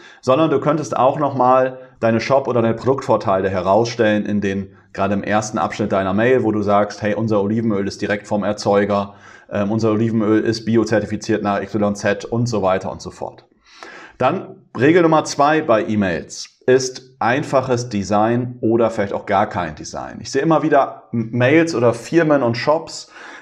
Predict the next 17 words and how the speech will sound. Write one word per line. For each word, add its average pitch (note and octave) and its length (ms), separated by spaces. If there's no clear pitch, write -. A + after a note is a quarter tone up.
die A#2+ 140
sehr, C3 300
sehr D#3+ 140
viel C#3+ 200
Zeit C#3 300
und A#2+ 140
Mühe D3 200
darin A#2 240
investieren, A2+ 380
dass A2+ 100
sie A#2 80
so A2 80
eine A#2 160
komplett D3 720
designte B2 560
E-Mail A#2+ 460
haben. D#2+ 320